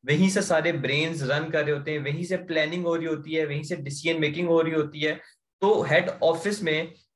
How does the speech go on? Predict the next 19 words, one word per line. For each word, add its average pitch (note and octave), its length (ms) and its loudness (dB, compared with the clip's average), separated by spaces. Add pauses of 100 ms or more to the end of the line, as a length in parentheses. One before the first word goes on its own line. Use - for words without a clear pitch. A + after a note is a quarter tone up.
(120)
जो D#3 60 0
है F#3 180 8
सबसे G#3 640 -2
specialist G3 720 -2
staff E3 400 2
जो D#3+ 60 -4
है D#3+ 120 0
वही F3 280 -2
employee D#3 320 -2
होता A#2 240 -2
है। A2+ 60 -4
क्यों? G#3+ 360 -2
क्योंकि G3 260 -2
जाहिर D#3 200 4
सी F3+ 140 -6
बात E3 240 0
है E3 80 0
अगर E3+ 160 -2
एक E3 320 -6